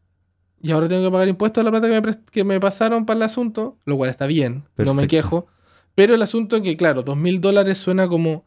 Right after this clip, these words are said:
Speaker 1: una wea muy impresionante, que es harta plata, pero no lo es, porque yo vivo en Toronto, y vivo en el centro de Toronto, donde las cosas son más caras,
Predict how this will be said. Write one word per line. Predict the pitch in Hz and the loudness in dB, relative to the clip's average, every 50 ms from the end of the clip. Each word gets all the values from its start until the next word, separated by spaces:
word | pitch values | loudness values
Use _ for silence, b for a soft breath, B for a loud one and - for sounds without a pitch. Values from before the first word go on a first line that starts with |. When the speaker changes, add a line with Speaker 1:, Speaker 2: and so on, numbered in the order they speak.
| _ _ _ _ _ _ _ _ _ _ _ _ _ _ _ _ _ _ _ _ _ _ _ - | _ _ _ _ _ _ _ _ _ _ _ _ _ _ _ _ _ _ _ _ _ _ _ -2
Speaker 1:
una | 180 170 156 147 | 0 0 2 0
wea | 135 135 139 139 139 139 | 2 2 2 4 4 4
muy | 139 139 143 143 151 151 | 2 2 2 2 2 2
impresionante, | 151 143 143 139 139 - 143 143 151 151 156 143 | 0 0 -2 -2 -2 0 0 0 0 0 0 0
que | 139 135 | 0 0
es | 127 | -2
harta | 131 131 147 156 151 | -2 -2 -2 -2 0
plata, | 160 165 156 147 147 151 196 226 - _ _ _ _ _ _ _ _ _ _ _ _ _ _ _ _ _ _ _ _ _ _ _ _ | 2 2 2 2 0 -2 -2 -6 -10 _ _ _ _ _ _ _ _ _ _ _ _ _ _ _ _ _ _ _ _ _ _ _ _
pero | - 156 151 151 151 | 0 2 2 2 2
no | 151 165 | 2 2
lo | 165 165 175 180 | 2 4 4 2
es, | 165 143 - - - - - _ _ _ _ | 2 0 -4 -10 -20 -20 -20 _ _ _ _
porque | - 156 143 147 139 | -6 -4 -2 -2 0
yo | 135 139 | 0 2
vivo | 139 139 139 139 | 2 2 2 0
en | 139 139 | 0 -2
Toronto, | 143 147 143 151 143 127 120 - - _ _ _ _ - - - - - - | -4 -2 -2 0 -2 -2 -6 -10 -20 _ _ _ _ -20 -20 -20 -20 -16 -8
y | - 135 | -6 -4
vivo | 131 135 135 | -2 -2 -2
en | 131 127 | -2 -4
el | 127 | -6
centro | - - - 165 160 165 170 | -6 -4 -4 -2 -2 0 0
de | 175 | 0
Toronto, | 170 170 170 160 143 - 139 | 2 2 0 0 -2 -6 -6
donde | 135 135 | -6 -4
las | 127 123 123 120 120 123 123 - | -4 -4 -4 -4 -4 -6 -6 -6
cosas | - 156 139 147 147 | -6 -6 -4 -4 -4
son | 147 151 | -2 -2
más | 147 143 143 | -2 -4 -4
caras, | - - 151 151 147 147 147 147 143 147 147 143 | -2 0 0 2 2 2 2 0 0 0 -2 -4